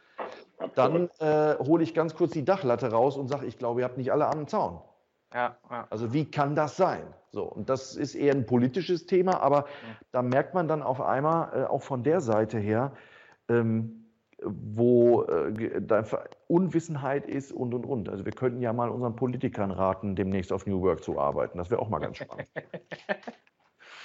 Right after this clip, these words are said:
Speaker 2: Ja, es ist halt immer so die Geschichte, also, ähm, was dieses Thema betrifft. Also wenn man es beobachtet oder betrachtet, wie gewisse Szenarien abgelaufen sind die letzten Wochen und Monate und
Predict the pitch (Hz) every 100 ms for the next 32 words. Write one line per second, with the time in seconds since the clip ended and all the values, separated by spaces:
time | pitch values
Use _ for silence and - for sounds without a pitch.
0 | - - - - 120 131 135 131 123 123
1 | 127 139 127 135 135 127 127 120 131 147
2 | 143 113 110 113 117 - 117 117 120 120
3 | 120 120 - 117 - 123 120 127 135 131
4 | 123 110 107 - 107 110 - _ _ 82
5 | 92 _ _ _ _ _ _ - 123 131
6 | 143 139 - 135 139 139 131 139 131 127
7 | 127 120 123 127 127 127 131 123 135 -
8 | 117 110 123 - - 139 120 - 120 123
9 | 117 - 117 117 113 120 120 110 110 117
10 | 127 123 123 - - - - - _ _
11 | - 123 120 117 117